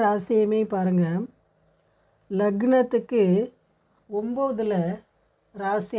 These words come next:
அமையுது. ஒன்பதாவது வீடு அப்படிங்கிறது பாக்கியஸ்தானம். அப்ப இந்த பிறவியில இந்த நபர் பாக்கியங்களை அனுபவிக்க பிறந்திருக்கிறார்.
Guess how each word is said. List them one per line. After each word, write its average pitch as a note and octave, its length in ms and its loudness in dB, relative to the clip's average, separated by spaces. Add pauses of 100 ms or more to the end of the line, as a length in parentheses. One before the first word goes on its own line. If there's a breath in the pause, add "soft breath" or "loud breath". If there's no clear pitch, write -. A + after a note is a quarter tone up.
அமையுது. F3 340 0 (1040)
ஒன்பதாவது D4 680 -2 (120)
வீடு A#3+ 240 2 (120)
அப்படிங்கிறது G#3+ 600 -4 (600)
பாக்கியஸ்தானம். F#3 1000 -6 (1040)
அப்ப G3+ 240 -8
இந்த A3 240 -4 (160)
பிறவியில A#3 800 0 (640)
இந்த A#3+ 360 -2
நபர் F#3+ 460 0 (760)
பாக்கியங்களை A3+ 880 -2 (240)
அனுபவிக்க G3 800 -2 (140)
பிறந்திருக்கிறார். E3+ 840 -2